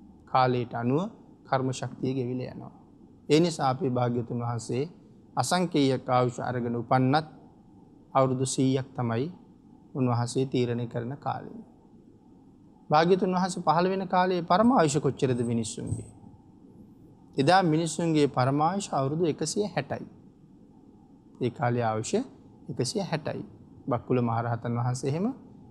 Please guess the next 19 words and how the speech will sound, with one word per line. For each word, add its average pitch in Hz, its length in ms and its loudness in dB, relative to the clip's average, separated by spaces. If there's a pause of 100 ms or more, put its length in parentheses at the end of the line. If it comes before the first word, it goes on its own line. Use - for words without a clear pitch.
එච්චර 151 280 -2
වැඩ 139 220 4
හිටියා. - 520 -4 (640)
අනුරුද්ධ 131 400 2
මහරහතන් 127 540 2
වහන්සේ 156 360 -2
අවුරුදු 135 260 0
එකසිය 139 320 -2
හතලිහක් 151 440 0
වැඩ 113 200 -4
හිටියා. 110 420 -12 (1300)
නමුත් 196 220 6
බුදුරජාණන් 165 680 6
වහන්සේගේ 143 600 2
ආයුෂ 123 320 4 (760)
උන්වහන්සේ 139 580 2
සීයකට 175 540 2
තීරණය 165 440 2
කරනවා. - 420 -14